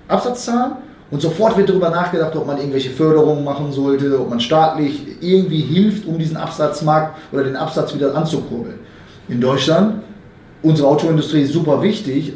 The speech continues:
Wir haben ganz anderes Fo-, wir haben ganz andere Prioritäten. Niemand macht sich da Sorgen, sondern wir wollen noch Dieselabgasskandale, W L T P, wir wollen Mühbelastungen, äh, der, also die Umwelt retten in dem Zuge.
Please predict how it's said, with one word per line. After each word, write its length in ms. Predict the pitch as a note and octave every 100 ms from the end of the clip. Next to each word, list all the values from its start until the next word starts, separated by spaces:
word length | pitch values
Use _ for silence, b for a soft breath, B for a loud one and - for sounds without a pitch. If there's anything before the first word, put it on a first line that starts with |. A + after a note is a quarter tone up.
| A#2
Wir 160 | C3+
haben 80 | D3+
ganz 160 | D#3+ E3+
anderes 320 | F3 E3 -
Fo-, 420 | - C#3 C3 B2+
wir 120 | C#3
haben 80 | C3+
ganz 160 | D#3+ E3
andere 240 | D#3+ C#3+
Prioritäten. 500 | C3 B2 A#2+ B2 A#2+
Niemand 280 | E3 F#3 C#3+
macht 180 | C3+ -
sich 100 | B2+
da 140 | B2
Sorgen, 340 | A#2+ C3+ F3
sondern 300 | D#3+ D3+ C#3
wir 180 | D3+ D3+
wollen 240 | D#3 D3+ D3+
noch 220 | C#3 - B B B B B2+ D#3
Dieselabgasskandale, 1400 | F3 - C#3+ - - D3 C3+ - C#3 C3+ C#3 C#3 C3 A#2+
W 120 | D3+
L 160 | D3
T 160 | C#3 C#3
P, 500 | C3+ D3 C#3 C#3 C3
wir 160 | C3+ C3+
wollen 460 | C#3+ C#3+ C#3 C#3
Mühbelastungen, 960 | D3+ E3 D3 C#3 C#3 C#3 D3 C#3 C#3+ C#3
äh, 480 | A#2 C#3+ C#3 G#2 C3+
der, 140 | C3 -
also 240 | D3+ C#3+
die 100 | C3+
Umwelt 420 | D#3 G3+ F#3+ C#3 C3+
retten 220 | C3 B2+
in 140 | A#2+
dem 160 | A#2 -
Zuge. 300 | - G2